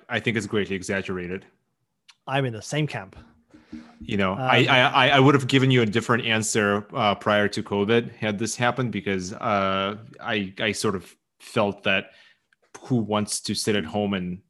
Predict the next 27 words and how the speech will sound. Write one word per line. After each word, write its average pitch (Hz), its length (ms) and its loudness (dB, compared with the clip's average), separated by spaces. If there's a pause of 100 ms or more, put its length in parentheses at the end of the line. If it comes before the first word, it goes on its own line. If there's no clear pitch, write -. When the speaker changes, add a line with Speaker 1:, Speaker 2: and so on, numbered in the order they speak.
(160)
Speaker 1:
and 101 140 -4
do 101 140 -4
this? 120 180 2
But, 101 220 -4
like, 98 240 -2
the 113 160 -2
answer 104 240 -4
is, - 160 -8 (260)
is, 107 300 -12
is 95 200 -8
right 98 140 -2
there. 95 340 -2 (220)
Everyone. 95 540 -4 (500)
Uh, 95 220 -6
Speaker 2:
Clearly, 127 300 -2
Speaker 1:
and 107 140 0
everyone's 123 340 2
Speaker 2:
everyone. 117 180 2
Speaker 1:
gonna - 0 -
have 110 180 2
these 104 180 -2
now, 107 280 4
and 98 120 2
everyone's 104 300 2
gonna 104 160 0
be 101 220 2
a, 101 120 2